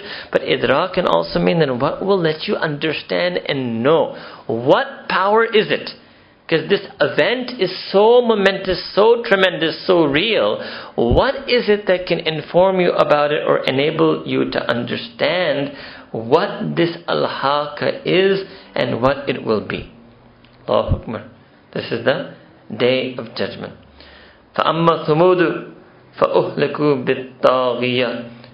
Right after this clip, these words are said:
Then this is the people of Thamud. We have done them earlier in detail in Quran. They were destroyed بِالطَّاغِيَةِ. <coughs> They were destroyed بِالطَّاغِيَةِ. They were destroyed by a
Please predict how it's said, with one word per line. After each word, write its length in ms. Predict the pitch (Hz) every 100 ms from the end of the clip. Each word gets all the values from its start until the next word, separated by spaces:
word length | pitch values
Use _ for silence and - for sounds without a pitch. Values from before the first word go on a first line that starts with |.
| - _
Then 280 | 135 135 123
this 200 | 139 -
is 160 | - 131
the 80 |
people 320 | 127 127 127 120
of 160 | 117
Thamud. 400 | - 127 131 127
We 100 | 110
have 180 | 110 -
done 200 | 113 110
them 240 | 113 110 -
earlier 320 | 131 117 110
in 200 | 107 107
detail 360 | 110 113 117 113
in 120 | 110
Quran. 560 | - - 139 135 135 - - -
They 180 | 123 127
were 120 | 127
destroyed 640 | 123 110 - - 147 147 123
بِالطَّاغِيَةِ. 1600 | 113 - - 139 151 147 143 - - 185 262 180 180 - - -
<coughs> 20 |
They 100 | 143
were 100 | 143
destroyed 440 | 139 123 - 147
بِالطَّاغِيَةِ. 680 | 143 131 - 147 147 139 127
They 100 | 123
were 120 | 123
destroyed 580 | 127 123 - 143 139 123
by 160 | 117 113
a 420 | - 151 196 196